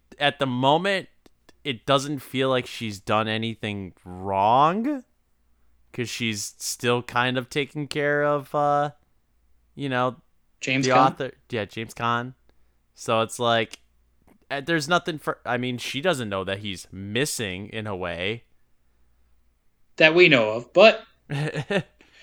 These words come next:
Speaker 2: she comes back with the misery book that she just brought, the, uh, which is the last one. She's like, "I went to town and got it." Khan's like, "So the road's open?" And she's like,
Speaker 1: Hey.
Speaker 2: "Just the one to town."
Speaker 1: Yeah,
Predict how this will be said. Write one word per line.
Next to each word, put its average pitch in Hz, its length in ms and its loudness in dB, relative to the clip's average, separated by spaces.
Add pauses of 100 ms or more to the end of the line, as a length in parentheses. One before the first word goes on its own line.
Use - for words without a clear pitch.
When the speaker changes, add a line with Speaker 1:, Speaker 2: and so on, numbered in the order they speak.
Speaker 2:
she - 140 -2
comes 262 300 4
back 254 340 6
with 196 100 4
the 135 120 4
misery 196 480 8
book 226 260 6
that 170 100 2
she - 160 2
just 185 420 2
brought, 170 480 6
the, 139 200 4
uh, 131 240 6
which 147 180 2
is 147 160 4
the 151 80 2
last 151 340 6
one. 143 340 6 (300)
She's 185 200 0
like, 185 160 6
"I 208 140 8
went 247 220 6
to 226 100 0
town 269 320 8
and 208 120 6
got 139 280 8
it." 123 100 0 (400)
Khan's 170 340 6
like, 160 360 8
"So - 180 4
the 135 100 6
road's 147 320 6
open?" 208 440 6 (500)
And - 100 -6
she's 180 280 4
like, 165 360 6 (460)
Speaker 1:
Hey. 123 160 -6 (240)
Speaker 2:
"Just - 300 6
the 202 80 8
one 190 180 6
to 180 80 4
town." 175 460 6 (1080)
Speaker 1:
Yeah, 156 320 10